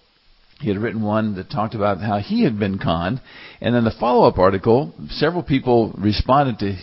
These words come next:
to his article talking about some of their experiences that they had when they were conned. So I'd love to hear yours. I'm not trying to get you to fess up on something that you were conned about,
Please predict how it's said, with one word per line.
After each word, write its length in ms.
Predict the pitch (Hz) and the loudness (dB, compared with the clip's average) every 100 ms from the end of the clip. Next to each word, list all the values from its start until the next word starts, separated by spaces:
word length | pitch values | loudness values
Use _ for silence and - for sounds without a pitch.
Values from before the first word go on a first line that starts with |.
| - - | -14 -8
to 160 | 107 | -4
his 340 | 101 123 123 101 | 0 0 0 0
article 520 | 98 98 - 92 127 - - - - | 2 2 2 0 0 -4 -18 -20 -10
talking 320 | - 120 127 117 | 2 2 4 2
about 280 | 120 120 | 4 4
some 240 | - 135 123 | 2 2 2
of 180 | 101 92 | 2 2
their 240 | 156 202 | 4 4
experiences 920 | 85 113 - - 113 107 101 98 101 | 0 -4 -6 0 4 4 4 2 0
that 120 | 104 101 | 0 0
they 140 | 101 | 0
had 460 | 101 95 98 107 95 | 2 2 0 0 0
when 420 | 107 104 95 92 | 2 2 -2 0
they 200 | 117 175 | 4 4
were 320 | 151 113 98 - | 6 4 2 -2
conned. 420 | 110 87 80 76 - - - | -2 -2 -4 -8 -14 -20 -12
So 140 | - 127 | 2 6
I'd 120 | 175 | 6
love 180 | 180 160 | 6 6
to 60 | |
hear 140 | 160 185 | 6 6
yours. 500 | 170 202 156 170 - | 6 8 8 6 2
I'm 500 | 107 123 117 104 110 | 2 2 2 -2 -2
not 160 | 123 139 | 0 0
trying 280 | 151 147 131 | 2 4 2
to 60 | |
get 200 | 120 127 | 0 0
you 80 | 147 | 2
to 140 | 135 123 - | 2 2 2
fess 240 | 165 156 | 2 6
up 240 | 180 170 131 | 6 6 6
on 140 | 120 | 4
something 380 | 117 139 127 120 | 4 2 2 2
that 200 | 120 110 | 2 4
you 220 | 123 135 | 6 8
were 280 | 120 117 113 | 8 6 4
conned 360 | - 143 170 | 2 4 4
about, 380 | 127 110 110 127 | 2 4 2 0